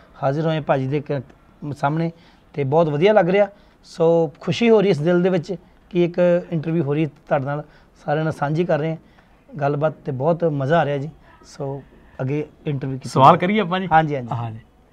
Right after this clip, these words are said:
Speaker 2: ਗੀਤਾਂ ਦੀ ਮਸ਼ੀਨ ਮੈਂ ਤੁਹਾਨੂੰ ਕਹਿ ਤਾ।
Speaker 1: ਜੀ।
Speaker 2: ਕਿੱਦਾਂ ਆ, ਕਿੱਦਾਂ ਜਾਂਦੇ ਨੇ, ਉੜਦੇ ਨੇ ਕਿੱਦਾਂ, Song ਕਿੱਦਾਂ, ਗਾਣੇ ਕਿੱਦਾਂ ਉੜਦੇ ਨੇ ਅੰਦਰ ਤੁਹਾਡੇ?
Speaker 1: ਦੇਖੋ ਜੀ, ਅਚਾਨਕ ਜਿੱਦਾਂ ਕੋਈ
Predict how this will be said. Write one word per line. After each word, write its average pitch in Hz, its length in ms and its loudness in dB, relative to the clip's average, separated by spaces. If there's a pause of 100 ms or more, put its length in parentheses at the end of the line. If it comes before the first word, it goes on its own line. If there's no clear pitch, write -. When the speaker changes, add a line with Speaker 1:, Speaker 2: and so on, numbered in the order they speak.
(140)
Speaker 2:
ਗੀਤਾਂ 196 280 2
ਦੀ 226 80 4
ਮਸ਼ੀਨ 190 340 2
ਮੈਂ 185 120 2
ਤੁਹਾਨੂੰ 165 200 2
ਕਹਿ 151 180 2
ਤਾ। 135 160 -4 (220)
Speaker 1:
ਜੀ। 120 180 -8 (420)
Speaker 2:
ਕਿੱਦਾਂ 240 520 10
ਆ, 202 180 12
ਕਿੱਦਾਂ 233 280 4
ਜਾਂਦੇ 151 260 0
ਨੇ, 151 160 -2
ਉੜਦੇ 233 340 6
ਨੇ 190 100 -2
ਕਿੱਦਾਂ, 143 380 -2
Song 175 340 -2
ਕਿੱਦਾਂ, 180 300 0
ਗਾਣੇ 160 280 2
ਕਿੱਦਾਂ 170 260 -4
ਉੜਦੇ 160 300 -2
ਨੇ 123 60 -4
ਅੰਦਰ 117 200 -6
ਤੁਹਾਡੇ? 110 260 -10 (320)
Speaker 1:
ਦੇਖੋ 175 180 -4
ਜੀ, 214 140 0
ਅਚਾਨਕ 220 560 -2
ਜਿੱਦਾਂ 202 260 0
ਕੋਈ 208 140 -2